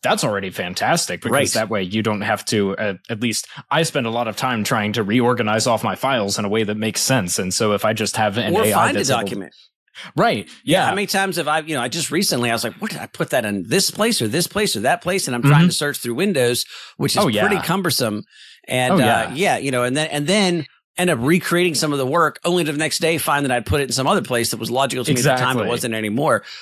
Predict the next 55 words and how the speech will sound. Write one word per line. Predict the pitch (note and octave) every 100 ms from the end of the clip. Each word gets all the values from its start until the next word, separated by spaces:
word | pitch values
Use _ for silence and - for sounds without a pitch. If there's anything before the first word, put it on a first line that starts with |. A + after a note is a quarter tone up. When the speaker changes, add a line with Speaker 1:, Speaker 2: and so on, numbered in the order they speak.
| - -
Speaker 2:
That's | - -
a |
lot | C#3 C3
of | A2+
saved | - A2
work | F2 A2 -
right | F#2+
there. | C#3+ C3+ G2+
Speaker 1:
Yeah, | E3
e-, | E3
especially | G#3+ - A#3 C#4 A3+
if | C#3+
the | B2
search | - B2+ -
function | A#2 G#2+ A#2+
is | G2 -
good, | B2 F#2+
because, | F#2+ B2 B2+ A2 F#3+
you |
know, | F3 A2
technically | E3 D3+ D3 D3+
Windows | B2+ D#3+ C#3 A#2
Explorer | G#2 - D#3+ A#2+
has | A2+ C#3+ C3+
a | B2+
search | A2+ - C#3+ C3 -
function, | A#2+ A2+ - A2+
but | C3+
if | C3+
you've | C3+
ever | G3 C#3
tried | - A#2+
to | G2+
use | G#2 G2+
it, | -
it's | E3 -
garbage. | C3 C#3+ C#3 G#2+ F#2 - - - -
It's | B2+
trying | - D3+ B2
to |
search | - A#2+
through | G#2
Speaker 2:
Frustrating. | C3+ D#3
Speaker 1:
way | G#3 F#3
too | D3+ B2+
much | G2+ F#2+
stuff, | - F2+ A2
and | G#2+
it's | -
super | - D#3+ C#3
annoying. | B2+ D3+ F2+ F#2+
So | - F#2 - - -
if | G#2+
they | C#3 E3+
have | D3 A#2